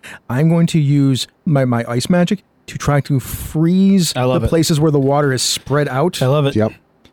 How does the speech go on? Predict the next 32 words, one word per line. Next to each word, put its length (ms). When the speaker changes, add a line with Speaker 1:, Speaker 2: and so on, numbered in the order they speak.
Speaker 1:
to 80
Speaker 2:
Give 100
it, 40
Speaker 1:
see 140
where 220
they 120
walked. 360
Speaker 2:
give 160
it 100
to 80
me, 140
baby. 440
Uh, 280
I'm 120
gonna 120
make 180
these, 320
uh, 200
pair 240
of 80
D 140
eights 200
only 200
'cause 200
this 140
place 340
is 160
not 580
Earth. 420
Speaker 1:
That's 240
fair. 300
Speaker 3:
Yep. 160